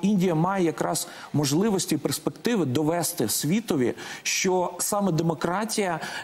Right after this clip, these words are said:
є, е, привабливою з точки зору, е, перспектив розвитку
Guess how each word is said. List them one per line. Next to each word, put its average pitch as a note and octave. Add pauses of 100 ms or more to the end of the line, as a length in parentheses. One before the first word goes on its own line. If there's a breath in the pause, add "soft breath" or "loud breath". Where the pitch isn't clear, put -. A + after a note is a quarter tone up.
(100)
є, F3
е, D#3+
привабливою E3
з -
точки F3
зору, F3 (280 loud breath)
е, C#3+
перспектив E3+
розвитку E3+